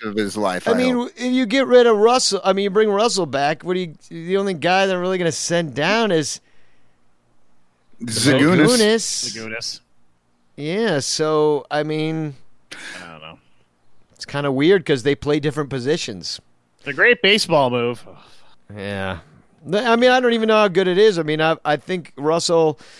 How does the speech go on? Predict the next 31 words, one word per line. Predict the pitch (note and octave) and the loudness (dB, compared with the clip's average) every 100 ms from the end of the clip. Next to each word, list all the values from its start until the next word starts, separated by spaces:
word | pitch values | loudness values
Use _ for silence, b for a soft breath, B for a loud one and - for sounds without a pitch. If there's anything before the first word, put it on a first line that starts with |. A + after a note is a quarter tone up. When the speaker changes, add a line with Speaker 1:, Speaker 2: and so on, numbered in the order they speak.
| b b - | b b -6
Speaker 2:
is | C3+ | -4
a | C3+ | -4
better | A2+ D3+ E3 | 0 2 2
def-, | C#3 B2+ - - A#2 | 0 -4 -10 -18 -12
I, | C3 A#2+ | -10 -6
I | C#3 | -6
hate | C3+ D3+ | -6 -8
talking | - C3+ D#3+ B2 | -4 -4 -2 -4
about | G2+ G2 G2 | -4 -6 -6
him, | G2 | -8
but, | G#2+ | -6
you | B2+ | -4
know, | C3 | -4
Cubstradamus | B2 D3+ D3+ D#3+ D3 E3+ B2 | 0 -2 -2 -4 -2 -2 -6
just | A2 | -12
brings | - C#3+ D#3+ | -8 -8 -6
up | |
a | C#3+ | -8
good | A2+ - | -8 -12
point. | G2 D3 F3+ _ _ b b b b b b | -10 -10 -10 _ _ b b b b b b
He's | - B2 | -8 -8
coming | - C#3+ F#3+ C3+ | -2 -2 0 -2
back, | C3 F#3 - | 0 0 -2
and | C3 | -4
he's, | B2+ A2+ - - | -6 -8 -12 -14
he's | B2 A#2+ G2 | -12 -12 -12
probably | G2 A2+ F3+ F3+ C3+ | -6 -2 -2 0 -2
a | |
better | G#2 B2+ C#3 | -2 -2 -4
shortstop | - C3+ E3 - A#2+ B2 - | -4 -4 -2 -4 -2 -4 -4
than | C#3 C#3+ D3+ | -6 -4 -6